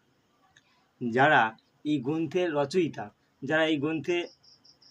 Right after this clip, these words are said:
কলম লিখেছেন, তাদেরকে সহজিয়া বলা হয়। তো মোট চব্বিশ জন কবি অর্থাৎ সহজিয়া, মতান্তরে তেইশ জন হিসাবে ধরে নেওয়া অনেকেই বলেন কবি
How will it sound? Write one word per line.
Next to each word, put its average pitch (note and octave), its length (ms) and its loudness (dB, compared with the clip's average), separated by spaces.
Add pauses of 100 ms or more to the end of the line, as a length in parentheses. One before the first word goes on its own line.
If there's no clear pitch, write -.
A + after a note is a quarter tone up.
(140)
কলম D#3+ 320 -2 (140)
লিখেছেন, C3 560 0 (640)
তাদেরকে D#3 460 0
সহজিয়া C#3 680 0 (760)
বলা A#2+ 260 -6
হয়। F#2+ 140 -16 (560)
তো D3 100 0
মোট D#3+ 360 0 (280)
চব্বিশ E3+ 520 2
জন F3 200 4
কবি A#2+ 380 -2 (360)
অর্থাৎ - 280 -6
সহজিয়া, B2+ 640 0 (380)
মতান্তরে E3 520 0
তেইশ D3+ 380 2
জন E3 120 -2
হিসাবে C#3+ 220 0
ধরে B2+ 180 -2
নেওয়া B2 320 -4 (220)
অনেকেই C#3 360 -4 (320)
বলেন B2 300 -2 (680)
কবি C#3+ 340 -2